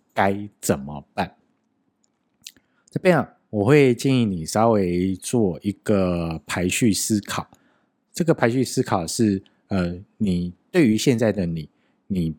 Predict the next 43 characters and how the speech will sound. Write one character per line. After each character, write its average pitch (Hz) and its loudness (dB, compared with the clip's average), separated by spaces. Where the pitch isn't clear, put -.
比 - -20
较 110 2
在 98 0
乎 98 -2
的、 92 -4
比 - -12
较 87 -2
想 78 -8
要 90 -2
的 - -10
是 - -2
什 - -4
么？ 64 -16
你 85 -8
的 80 -6
家 98 -2
人、 76 -8
你 87 -4
的 82 -6
工 98 -2
作， 98 -2
还 87 -4
有 90 0
你 82 -4
的 80 -6
生 95 -2
活 85 -2
方 82 -6
式， - -4
这 123 -2
是 120 2
你 98 0
必 90 -2
须 110 2
要 104 4
去 95 -2
做 98 0
思 95 -4
考 - -6
的。 - -20
很 107 0
多 151 6
人 117 4